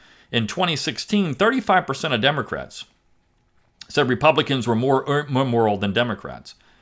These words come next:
and forty-seven percent of Republicans said Democrats are more immoral. In twenty twenty-two, those numbers had jumped dramatically. Sixty-three percent of Democrats said Republicans were more immoral, and seventy-two percent of Republicans said Democrats were more immoral.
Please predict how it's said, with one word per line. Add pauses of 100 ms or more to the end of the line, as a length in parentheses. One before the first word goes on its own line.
(120)
and
forty-seven
percent
of
Republicans
said
Democrats
are
more
immoral. (760)
In
twenty
twenty-two,
those
numbers
had
jumped
dramatically.
Sixty-three
percent
of
Democrats
said
Republicans
were
more
immoral, (640)
and
seventy-two
percent
of
Republicans
said
Democrats
were
more
immoral.